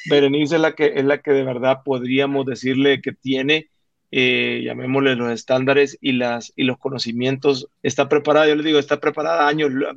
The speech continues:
años de, de, de lo que nuestra ni siquiera industria aquí en El Salvador,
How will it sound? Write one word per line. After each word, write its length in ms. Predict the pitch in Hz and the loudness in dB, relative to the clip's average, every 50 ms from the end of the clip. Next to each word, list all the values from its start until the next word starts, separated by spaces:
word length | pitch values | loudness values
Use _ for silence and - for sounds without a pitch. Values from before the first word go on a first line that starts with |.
| 135 127 | -8 -6
años 460 | 127 131 127 135 147 160 160 156 147 | -4 -2 0 0 0 0 0 -2 -2
de, 120 | 135 139 131 | 0 -2 -2
de, 100 | 131 135 | -4 -6
de 200 | 135 135 131 135 123 | -10 -10 -12 -14 -14
lo 80 | 127 117 | -14 -10
que 160 | - 131 123 | -8 -8 -8
nuestra 380 | 123 127 127 123 - - 135 127 | -6 -8 -10 -10 -8 -8 -8 -8
ni 100 | 127 120 | -8 -10
siquiera 320 | 110 117 113 - 139 139 | -14 -8 -2 2 2 4
industria 460 | 139 135 127 131 139 131 - - 143 | 4 2 0 -2 -4 -4 -2 -2 -4
aquí 220 | 113 - - 143 143 | -4 -2 0 0 2
en 80 | 139 | 2
El 80 | 139 131 | 2 0
Salvador, 500 | - 127 123 120 120 123 139 147 143 - | -4 -6 -6 -4 -2 0 2 2 0 -2